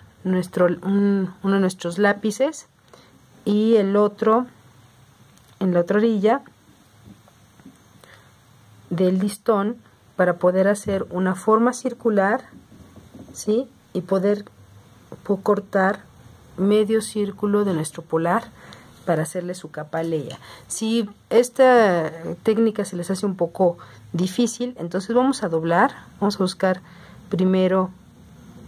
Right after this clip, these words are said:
una forma simétrica, ¿sí? Y tomando en cuenta la parte más angosta,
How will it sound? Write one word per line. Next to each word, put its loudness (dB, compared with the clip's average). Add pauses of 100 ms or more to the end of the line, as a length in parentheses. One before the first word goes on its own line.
(520)
una 0
forma 0 (1300)
simétrica, 0 (2250)
¿sí? 0 (1700)
Y 2
tomando 4
en 4
cuenta 4
la -6
parte 2
más 0
angosta, -4